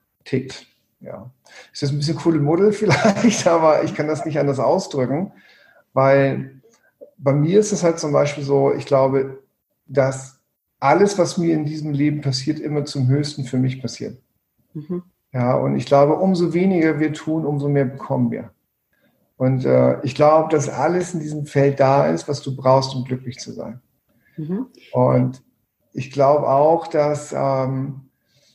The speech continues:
Speaker 1: weniger Nachdenken dich mehr ins Fühlen und ins Spüren bringt.
Speaker 2: Mhm.
Speaker 1: Ich glaube auch, dass wenn du, wenn du das Herz benutzt, dass dein Kompa-, Kompass ist für diese Welt und deine Ausrichtung ist.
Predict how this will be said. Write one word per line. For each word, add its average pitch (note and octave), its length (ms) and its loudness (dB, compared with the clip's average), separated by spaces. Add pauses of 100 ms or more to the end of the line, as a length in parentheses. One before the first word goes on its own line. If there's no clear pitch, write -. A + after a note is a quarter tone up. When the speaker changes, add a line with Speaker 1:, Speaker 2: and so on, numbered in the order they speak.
(640)
Speaker 1:
weniger D#3+ 680 2
Nachdenken D#3 960 0 (240)
dich D3 380 -4
mehr D#3+ 220 2
ins E3 400 -6
Fühlen F3 420 0
und D#3+ 80 -2
ins D#3 160 -2
Spüren D3+ 580 2
bringt. - 440 -8 (580)
Speaker 2:
Mhm. D#3+ 500 -4 (260)
Speaker 1:
Ich - 120 -6
glaube D3+ 260 2
auch, D3 200 4
dass D#3 280 0
wenn D#3 160 -2
du, D3+ 260 4
wenn D3+ 140 0
du D3+ 80 2
das C#3+ 260 2
Herz E3+ 360 0
benutzt, D#3+ 560 -2 (160)
dass C3 160 -8
dein C#3+ 200 4
Kompa-, D3+ 600 -2
Kompass D#3+ 380 -2
ist D#3 220 -6
für C#3+ 120 -10
diese C#3 300 -6
Welt C#3 340 4
und C3 60 -6
deine C3 260 0
Ausrichtung B2+ 640 -4
ist. A2+ 280 -12